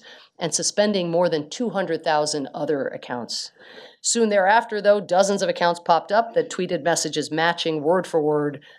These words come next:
some of those that Twitter had deleted. So this is, of course, a moving target. Chinese state-run media outlets also paid for, uh, English language posts on pa-,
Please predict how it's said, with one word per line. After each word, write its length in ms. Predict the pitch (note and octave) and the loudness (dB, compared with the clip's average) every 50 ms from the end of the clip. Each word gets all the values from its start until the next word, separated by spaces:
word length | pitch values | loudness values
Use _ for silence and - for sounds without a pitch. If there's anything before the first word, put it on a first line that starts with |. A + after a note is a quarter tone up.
| _ _ | _ _
some 240 | - - - F3+ F3 | -4 0 2 2 2
of 120 | E3 D3+ C3+ | 2 0 0
those 240 | D3+ D3+ D3+ C#3 | 0 0 0 0
that 140 | - C#3+ C#3+ | -2 -4 -4
Twitter 300 | - - E3 D3 D3+ D3+ | -2 0 0 2 2 0
had 180 | - D3+ C3 - | -2 -2 -4 -4
deleted. 520 | - C3+ C#3+ D3+ D3 C#3+ - - G3+ - | -6 -8 -6 -4 -6 -6 -6 -8 -12 -12
So 260 | - - - - - | -12 -12 -12 -10 -8
this 220 | C3 D3+ D3 - - - | -6 -4 -4 -4 -4 -6
is, 180 | - C#3 C3+ C3+ - | -8 -10 -8 -10 -12
of 100 | - - | -14 -8
course, 280 | - E3+ D#3+ D3+ - - | -2 -2 -2 0 -2 -4
a 100 | D3 C#3+ | -4 -4
moving 320 | D3 D3+ D3+ D3 C#3+ C#3 | -4 -4 -4 -4 -6 -6
target. 500 | - - D#3 D3 D3 C#3+ C3 B2+ B2+ - - - - - - - - - - - - - _ _ _ | -2 0 0 0 0 0 -4 -6 -8 -10 -14 -20 -20 -20 -18 -18 -20 -20 -20 -20 -20 -20 _ _ _
Chinese 380 | - - G#3+ G#3+ A#3 A#3+ A#3 A3+ | 0 2 4 4 4 2 0 -2
state-run 800 | - - A3 G#3 G#3 - - - _ - F#3+ F#3+ F#3+ F#3 F#3 F3 | -2 2 2 2 2 2 -2 -10 _ 0 2 4 4 4 2 0
media 260 | F#3+ G#3+ G#3+ G3+ F3 | -2 -2 0 2 4
outlets 380 | F3 F#3 F3+ - G3+ G3+ - | 4 4 4 4 0 -2 -2
also 400 | - - F3+ G3 G3 G3 - G3+ | -2 2 4 4 4 4 2 -2
paid 340 | - - - F#3 F3 F#3+ F#3 | -2 -2 0 0 0 0 -2
for, 600 | - - F#3+ F3 F3 F3+ F3 E3 E3 - - - _ _ _ _ _ - | -4 -4 0 2 4 4 4 4 2 0 -4 -14 _ _ _ _ _ -2
uh, 360 | D#3 D3+ D3+ D3 C#3+ C#3 C#3 - - | 0 2 2 4 4 2 0 -2 -2
English 320 | F#3 F#3+ F3+ E3+ F3 - | 0 2 2 2 2 2
language 300 | F3 E3+ E3+ D#3+ D#3+ E3 | 2 2 2 2 0 0
posts 320 | - F3 F3 D#3+ - - - | 4 4 4 4 4 0 -2
on 280 | - D#3 D3+ D3 D3 - | 0 0 0 0 -2 -4
pa-, 100 | - | -8